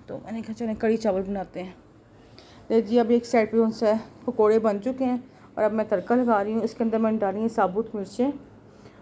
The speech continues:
और साथ में ज़ीरा, क्योंकि ये वही ऑयल है जो मैंने पकौड़े बनाए थे। पकौड़े वाले ऑयल से ही मैंने तड़का लगाऊंगी इसमें, Extra ऑयल मैं निकाल चुकी हूँ।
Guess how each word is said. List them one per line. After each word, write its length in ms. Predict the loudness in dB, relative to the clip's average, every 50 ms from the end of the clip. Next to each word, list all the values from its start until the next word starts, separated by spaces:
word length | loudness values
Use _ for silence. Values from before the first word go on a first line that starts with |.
| -10 -4
और 160 | -2 -2 -2 0
साथ 340 | 2 4 4 4 2 0
में 160 | -4 -6 -6 -8
ज़ीरा, 380 | -10 -8 -8 -4 0 0 0 0 0 -4 -10 -18 -20 -20 -20 -20 -20 -20 -20 -20 -20 -20 -20 -20 -20 -20 -20 -20 -20 -20 -14 -14
क्योंकि 160 | -4 0 2
ये 160 | 4 6 6 4
वही 340 | 4 4 4 4 4 4 4
ऑयल 220 | 2 2 2 0
है 80 | -2 0
जो 180 | 0 0 -2 0
मैंने 180 | -2 -4 -6 -6
पकौड़े 380 | -6 -4 -2 0 0 0 0
बनाए 240 | -2 -4 -4 -6 -6
थे। 360 | -6 -8 -10 -10 -12 -16 -20 -20 -20 -8
पकौड़े 360 | -4 -4 0 0 0 2 2
वाले 200 | 2 0 2 2
ऑयल 220 | 4 4 2 2 0
से 140 | 0 -2 -2
ही 80 | 0
मैंने 280 | 0 -2 -4 -4 -6 -6
तड़का 300 | -6 -6 -6 -4 -4 -4
लगाऊंगी 400 | -4 -4 -4 -6 -8 -8 -8 -8
इसमें, 280 | -10 -10 -10 -14 -14 -16 -16 -18 -20 -20 -20 -20 -20 -20 -20 -20 -20 -20 -20 -20 -20 -20 -20 -20 -20 -20 -20 -20 -20 -20 -20 -20 -20 -20 -20 -20 -20 -20 -20 -20 -20 -6 -4 -4
Extra 260 | -4 -2 0 2 2
ऑयल 160 | 4 2 2
मैं 120 | 0 -2 -4
निकाल 340 | -4 -2 0 2 2 2 2
चुकी 320 | -2 -6 -6 -2 -2 -2
हूँ। 120 | -2 -2